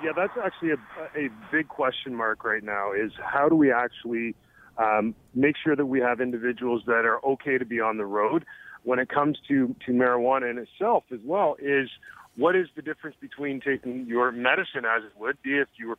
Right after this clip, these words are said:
prescribed it and perhaps you felt a, a seizure coming on or anything along those lines, and you take your medication very much like you would take a medication for your back pain or anything like that. And now you're on the road intoxicated because of,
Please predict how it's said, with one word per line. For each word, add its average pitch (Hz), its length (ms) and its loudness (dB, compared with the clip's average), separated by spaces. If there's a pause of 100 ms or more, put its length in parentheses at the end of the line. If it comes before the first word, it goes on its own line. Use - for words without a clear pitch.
(120)
prescribed 131 520 -2
it 113 180 -4
and 110 260 -8
perhaps 123 420 0
you 127 140 -12
felt 120 240 -2
a, 104 220 -4
a - 20 -8 (100)
seizure 160 260 0
coming 151 300 0
on 143 220 2
or 123 80 2
anything 123 300 -2
along 117 280 0
those 147 220 2
lines, 123 300 0 (440)
and 131 140 2
you 131 60 4
take 147 180 2
your 139 100 -2
medication 139 560 -2
very 127 180 0
much 127 140 -2 (140)
like - 100 -20
you 120 80 -8
would 117 120 -4
take 120 240 -2
a 110 140 2
medication 117 480 -4
for 107 80 -8
your 98 80 -2
back 123 320 -2
pain 113 220 0
or 107 100 0
anything 113 280 -2
like 113 180 0
that. 180 240 4 (680)
And 156 180 2
now 170 180 2
you're 180 240 -4
on 165 100 -2
the 160 80 -6
road 151 380 0
intoxicated 139 960 -2 (140)
because 156 400 -2
of, 139 240 0